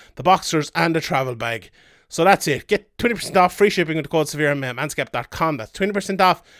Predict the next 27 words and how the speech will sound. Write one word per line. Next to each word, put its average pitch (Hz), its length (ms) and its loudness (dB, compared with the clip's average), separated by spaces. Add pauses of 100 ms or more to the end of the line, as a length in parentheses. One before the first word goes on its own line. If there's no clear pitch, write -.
(120)
and 131 120 -6
free 196 200 4
shipping 175 440 0
with 131 100 -8
the - 60 -12
code 147 260 -2
severe 165 480 0
M 165 180 -2
M 143 140 -6
A - 80 -4
at 107 100 -8
manscaped 151 540 -6
dot 104 240 -10
com. 170 260 4 (400)
Get 190 180 2
some 165 160 -2
overgrown, 147 600 0 (340)
p-, - 260 -18
k-, 139 580 -2
uh, - 60 -4
kick - 420 -6
some 165 200 -2
overgrown 151 520 0
pubes, 151 380 4
hairs, 143 520 0 (320)
and 165 260 0
grass 151 680 2